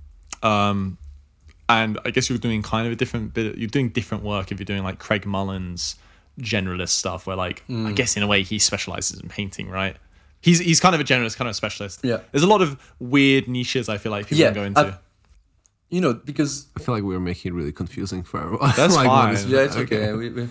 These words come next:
Speaker 3: We're gonna entangle it at the end
Speaker 2: Yeah.
Speaker 3: <laughs> and explain
Speaker 1: I
Speaker 3: it.
Speaker 1: promise no such thing.
Speaker 2: <laughs> I think, I, I think what you're talking about right now is being generalist into the subject you can tackle,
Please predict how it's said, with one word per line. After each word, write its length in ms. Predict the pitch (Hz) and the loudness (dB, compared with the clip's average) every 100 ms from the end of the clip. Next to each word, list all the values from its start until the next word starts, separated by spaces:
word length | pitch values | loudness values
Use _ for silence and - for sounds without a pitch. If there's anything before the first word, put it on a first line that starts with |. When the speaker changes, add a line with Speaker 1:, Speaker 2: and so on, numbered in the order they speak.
| - | -6
Speaker 3:
We're 160 | 131 156 | -2 0
gonna 180 | 196 170 | 0 0
entangle 640 | 175 185 - 135 131 110 | -2 -2 -4 -6 -6 -10
it 160 | 95 95 | -12 -14
at 100 | 95 | -10
the 160 | 107 107 | -4 -2
end 320 | 120 156 123 | 0 2 2
Speaker 2:
Yeah. 140 | 107 | 2
Speaker 3:
<laughs> 180 | 104 73 | -2 -6
and 80 | 110 | -6
explain 420 | 110 156 131 104 | -2 -2 0 4
Speaker 1:
I 160 | 123 131 | 6 6
Speaker 3:
it. 160 | 127 147 | 4 2
Speaker 1:
promise 340 | 139 127 120 | 2 2 0
no 220 | 123 120 | 2 2
such 320 | 113 117 107 - | 2 0 -2 -4
thing. 340 | 110 101 101 - | -4 -4 -6 2
Speaker 2:
<laughs> 60 | |
I 220 | 269 151 147 | 4 4 2
think, 200 | 208 156 | 0 -2
I, 40 | - | -4
I 40 | 107 | -4
think 160 | 196 | -4
what 80 | 147 | -2
you're 80 | 131 | -2
talking 300 | 151 143 113 | -2 -6 -8
about 320 | 95 98 - | -6 -6 -8
right 180 | 104 104 | -14 -14
now 300 | 107 101 120 _ _ _ _ _ | -10 -8 -10 _ _ _ _ _
is 580 | 120 117 110 104 - - _ _ _ _ - 117 | -4 -2 -4 -6 -8 -8 _ _ _ _ -18 -6
being 280 | 123 120 | -4 -2
generalist 600 | 107 123 123 120 120 - _ 117 | -2 0 2 0 -2 -10 _ -12
into 300 | 110 - 113 | -12 -12 -10
the 80 | |
subject 440 | 104 - 139 117 - | -2 0 0 -2 -12
you 60 | |
can 140 | 104 101 | -14 -10
tackle, 440 | 107 104 113 147 | -10 -8 -8 -10